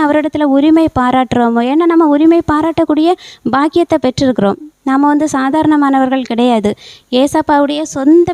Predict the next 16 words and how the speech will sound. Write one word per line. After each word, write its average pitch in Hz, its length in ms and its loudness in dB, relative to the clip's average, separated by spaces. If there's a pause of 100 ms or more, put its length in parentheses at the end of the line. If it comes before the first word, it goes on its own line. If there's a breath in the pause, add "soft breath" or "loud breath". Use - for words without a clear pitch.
(100)
பிள்ளைங்க, 226 300 -6 (840)
நம்ம 262 200 0 (100)
தத்து 247 180 -2
பிள்ளைங்க 277 200 0
எல்லாம் 254 240 0
கிடையாது, 226 380 -2
சொந்த 294 440 0
பிள்ளைங்க. 262 200 -4
அவருடைய 277 480 0 (300 loud breath)
அத்தனை 330 600 0
நன்மைகளையும் 294 640 2
பெற்றுக்கொள்ளக்கூடிய 294 760 0
முழு 277 380 2
அதிகாரமும் 302 640 0
நமக்கு 247 320 0
இருக்கு. 208 280 -2